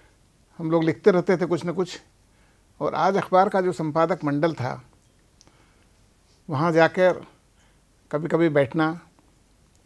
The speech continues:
आ-, आज अखबार के संपादकों की एक बड़ी भारी टीम थी, बहुत अच्छी परंपरा थी कि उस, अ,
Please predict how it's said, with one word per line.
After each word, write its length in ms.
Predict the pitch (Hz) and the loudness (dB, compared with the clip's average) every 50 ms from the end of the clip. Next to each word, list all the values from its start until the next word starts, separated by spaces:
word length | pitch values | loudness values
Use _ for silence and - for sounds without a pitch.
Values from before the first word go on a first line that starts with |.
| _ _ _ | _ _ _
आ-, 240 | - - 170 165 - | -2 0 0 0 0
आज 280 | - 160 170 185 185 185 | -2 0 0 0 0 0
अखबार 320 | - - 196 175 185 185 | -4 0 2 2 2 2
के 220 | - - 208 202 | 0 -2 -2 -2
संपादकों 680 | 180 - - 151 131 135 131 147 151 151 156 151 190 196 | -2 -4 -8 -8 -8 -6 -2 -2 0 0 -2 -2 -6 -8
की 160 | 180 - - 214 | -8 -4 0 0
एक 200 | 208 185 160 139 | 0 0 0 -2
बड़ी 200 | 160 185 202 196 | -2 -2 -2 -4
भारी 440 | 175 147 117 110 127 143 180 196 | -6 -8 -8 -6 -6 -4 -4 -6
टीम 460 | 185 - _ _ - 156 156 175 190 170 | -6 -8 _ _ -10 -8 -6 -6 -6 -8
थी, 200 | - - 208 175 | -8 -8 -10 -6
बहुत 300 | 135 127 143 175 160 156 | -4 -2 -2 -2 -2 -6
अच्छी 220 | 131 - - 196 | -8 -8 -12 -12
परंपरा 500 | - - 135 127 123 120 - 156 160 147 | -10 -8 -8 -8 -8 -8 -6 -4 -4 -4
थी 240 | - - - - - _ _ _ _ _ _ _ _ _ _ _ _ _ _ _ _ _ _ _ _ _ _ _ _ _ _ _ _ _ _ _ _ _ _ _ _ _ _ _ _ _ _ _ _ _ _ _ _ _ _ - | -4 -8 -16 -20 -20 _ _ _ _ _ _ _ _ _ _ _ _ _ _ _ _ _ _ _ _ _ _ _ _ _ _ _ _ _ _ _ _ _ _ _ _ _ _ _ _ _ _ _ _ _ _ _ _ _ _ -6
कि 180 | 208 233 196 175 | 0 2 2 2
उस, 420 | - 180 220 208 - - - 190 | 2 2 0 0 0 -2 -4 -2
अ, 520 | 190 180 180 175 175 170 165 165 160 151 | 0 2 2 2 2 4 4 2 2 2